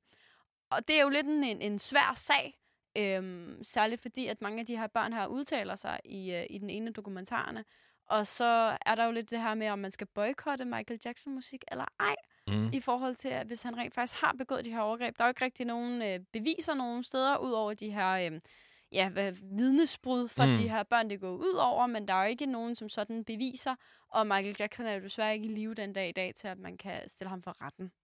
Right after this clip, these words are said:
Speaker 2: Det er
Speaker 1: Hvad,
Speaker 2: det.
Speaker 1: hvad tænker du om det, Niels?
Speaker 2: Jamen, jeg havde det, øh, også meget dobbelt ved den dokumentar, vil jeg sige, fordi på den ene side er det jo, øh, er det jo virkelig vigtigt, at de her personers fortælling kommer frem, og, øh, de virker jo sindssygt oprigtige, når de sidder der,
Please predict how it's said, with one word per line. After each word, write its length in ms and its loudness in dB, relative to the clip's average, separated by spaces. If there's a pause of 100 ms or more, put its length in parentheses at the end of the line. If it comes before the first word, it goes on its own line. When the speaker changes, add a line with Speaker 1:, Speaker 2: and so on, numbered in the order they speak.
Speaker 2:
Det 60 2
er 20 6
Speaker 1:
Hvad, 340 6
Speaker 2:
det. 80 0
Speaker 1:
hvad 100 0
tænker 240 -2
du 200 -4
om 180 0
det, 80 -4
Niels? 320 -6 (420)
Speaker 2:
Jamen, 280 8
jeg 260 10
havde 200 10
det, 240 12 (160)
øh, 60 10
også 240 6
meget 220 10
dobbelt 360 8
ved 80 8
den 160 8
dokumentar, 480 6
vil 100 6
jeg 100 4
sige, 240 0
fordi 240 2
på 200 2
den 120 2
ene 200 6
side 280 6
er 40 10
det 120 8
jo, 200 8
øh, 400 8 (480)
er 60 10
det 80 12
jo 140 12
virkelig 320 6
vigtigt, 300 6
at 160 -2
de 100 2
her 260 8
personers 760 4
fortælling 560 4
kommer 260 8
frem, 260 8 (120)
og, 380 10
øh, 120 6 (100)
de 160 2
virker 340 10
jo 180 6
sindssygt 560 2
oprigtige, 580 4
når 120 6
de 100 2
sidder 280 6
der, 80 6